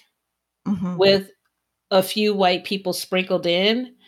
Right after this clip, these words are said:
Speaker 2: But sometimes in these rom-coms, I'll see a rom-com that's all white,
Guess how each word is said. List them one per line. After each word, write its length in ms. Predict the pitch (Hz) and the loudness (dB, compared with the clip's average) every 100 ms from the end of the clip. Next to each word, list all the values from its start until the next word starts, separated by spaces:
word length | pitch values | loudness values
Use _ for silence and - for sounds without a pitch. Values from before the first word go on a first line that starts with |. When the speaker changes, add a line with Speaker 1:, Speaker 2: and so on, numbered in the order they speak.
| _ _ _ _ | _ _ _ _
Speaker 2:
But 280 | 202 196 196 | 2 2 0
sometimes 800 | - 233 240 277 262 233 220 214 - | -2 2 2 0 0 2 2 -2 -6
in 320 | 196 202 196 | -2 0 0
these 260 | 190 190 185 | -2 -2 0
rom-coms, 720 | 185 190 208 214 180 175 - | 2 2 2 2 2 -2 -2
I'll 320 | 170 180 180 | 2 6 4
see 260 | 180 - 208 | 2 0 0
a 80 | 180 | 2
rom-com 640 | 175 180 190 196 180 165 | 4 4 2 0 0 2
that's 220 | 165 165 - | 0 0 0
all 300 | 170 165 156 | 2 2 4
white, 400 | 185 196 123 | 4 4 0